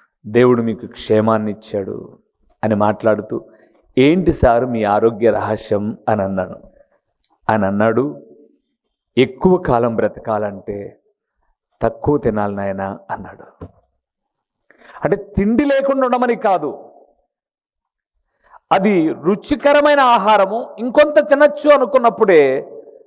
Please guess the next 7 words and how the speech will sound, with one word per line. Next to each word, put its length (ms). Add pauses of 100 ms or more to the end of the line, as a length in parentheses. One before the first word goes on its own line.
(360)
ఆపేస్తే 1000 (1300)
జీర్ణ 560
వ్యవస్థ 640
చక్కగా 500
ఉంటుంది. 540 (1300)
ఏశావు 720
తిండిపోతుతనం, 1120